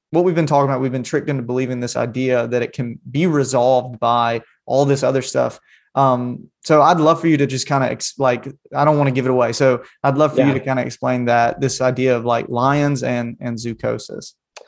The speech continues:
Speaker 2: Yes. So zoocosis is, it's not a technical term, but it's a popular term for that condition that animals have in, um, in captivity. When you, uh, you see them in the zoo, and typically there's,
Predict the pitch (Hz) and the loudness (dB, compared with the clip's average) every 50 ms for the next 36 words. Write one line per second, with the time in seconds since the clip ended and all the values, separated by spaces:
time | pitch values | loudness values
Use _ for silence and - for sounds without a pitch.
0 | _ _ _ _ _ _ _ - 139 180 202 151 120 - - - - 165 - - | _ _ _ _ _ _ _ 2 4 6 6 6 4 0 -2 4 6 6 6 6
1 | 190 139 147 208 214 - 170 143 156 151 - - 180 160 - - - 147 143 139 | 4 2 0 0 2 4 4 4 4 2 0 -4 -6 -6 -6 -2 2 4 4 4
2 | 135 127 123 127 117 - 156 143 151 160 151 - - 151 147 - 185 165 - 180 | 4 2 -2 -4 -6 -2 0 2 2 2 0 0 -4 -6 -4 -4 -6 -4 -4 -4
3 | 175 160 - - 175 165 185 220 247 220 147 135 127 123 120 - 127 - _ 135 | -6 -6 -6 -6 -4 -2 -2 -4 -4 -6 -4 -4 -4 -4 -6 -8 -12 -10 _ -8
4 | 131 135 - 147 139 131 123 - - 127 123 127 127 123 117 - - _ - 127 | -8 -6 -4 -2 -2 -2 -4 -4 -2 -2 0 0 0 -2 -4 -8 -12 _ -8 -4
5 | 127 127 120 117 113 110 110 - - - - - - _ 113 117 135 135 139 - | 0 2 2 2 0 -2 -4 -8 -12 -20 -20 -20 -20 _ -2 0 2 2 2 0
6 | - _ - 127 127 131 160 165 - 202 160 139 131 - 123 127 139 143 139 139 | -4 _ -6 -4 0 0 0 0 2 0 2 2 0 -2 -2 -2 -2 0 0 0
7 | 139 135 - 123 123 120 123 117 117 - _ _ _ 135 117 117 117 110 110 110 | -2 -2 -4 -6 -6 -4 -6 -6 -8 -12 _ _ _ -6 -4 -4 -4 -4 -4 -6
8 | 113 113 - - 117 110 110 107 107 104 104 101 98 98 - - _ - 127 123 | -6 -8 -10 -6 -2 -2 0 0 -2 -4 -4 -8 -8 -10 -12 -18 _ -4 -2 -2
9 | 117 - 127 131 - - - 247 208 151 104 95 92 104 127 - _ _ _ _ | 0 0 -2 -2 -2 0 0 2 2 2 0 -2 -8 -12 -16 -18 _ _ _ _
10 | _ _ _ _ 143 147 147 139 139 135 143 135 - - 127 139 139 143 143 143 | _ _ _ _ 2 4 4 4 4 2 0 -2 -4 -4 -2 0 2 2 2 2
11 | 143 143 143 139 139 135 - 139 131 131 127 131 131 127 - - 196 170 175 165 | 2 2 2 0 -2 -2 -4 -6 -6 -6 -4 -6 -6 -6 -4 -2 0 2 4 4
12 | 156 143 139 131 123 117 131 131 131 139 147 156 160 170 - - - 127 - 175 | 6 4 4 2 2 2 2 2 4 4 4 2 2 -2 -4 -6 -8 -6 -8 -8
13 | - 175 - - 147 135 131 113 127 120 113 107 - - | -8 -8 -4 -2 -2 -2 0 2 0 0 0 -2 -6 -12